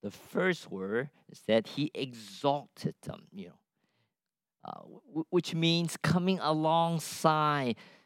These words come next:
to speak to an individual. It, it, it, it, it gives the idea of motivating someone, cheering the other person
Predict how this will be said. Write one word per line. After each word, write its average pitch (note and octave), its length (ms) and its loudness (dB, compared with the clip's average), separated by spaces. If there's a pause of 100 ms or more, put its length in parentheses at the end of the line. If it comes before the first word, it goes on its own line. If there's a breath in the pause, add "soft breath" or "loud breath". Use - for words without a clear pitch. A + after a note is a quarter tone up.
(240 loud breath)
to C3+ 120 -6
speak - 400 -6 (100)
to - 180 -8
an A#2+ 120 -2
individual. A#2 920 -2 (520 loud breath)
It, - 240 0
it, E3+ 200 0
it, E3 260 -2 (100)
it, D#3+ 200 0
it D#3+ 180 -2
gives G3 440 6
the D#3+ 180 6
idea D3+ 460 8
of C#3+ 180 2
motivating D3 1300 6
someone, A#2+ 680 2
cheering G3+ 760 2
the F3 140 4
other F#3 180 4
person F3 580 0